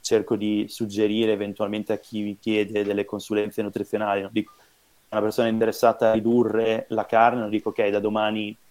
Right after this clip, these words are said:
diventi vegano e questa è la ricetta per diventare vegano", ma suggerisco sempre di ridurre, anche perché dal punto di vista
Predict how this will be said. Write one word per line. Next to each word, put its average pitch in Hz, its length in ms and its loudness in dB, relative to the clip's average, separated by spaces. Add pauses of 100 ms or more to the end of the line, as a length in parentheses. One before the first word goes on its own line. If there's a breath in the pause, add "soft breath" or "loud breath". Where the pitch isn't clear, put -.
(120)
diventi 101 600 -4
vegano 104 680 -2
e 101 120 -10
questa 107 280 -2
è 98 40 2
la 101 100 2
ricetta 98 460 -2
per 104 120 -10
diventare 98 460 -2
vegano", 104 540 -2 (380 soft breath)
ma 113 300 4
suggerisco 110 520 0
sempre 113 400 0
di 101 120 -2
ridurre, 104 360 0
anche 98 180 -6
perché 98 200 -6
dal 101 160 -2
punto 107 260 -8
di 104 60 -2
vista 101 580 0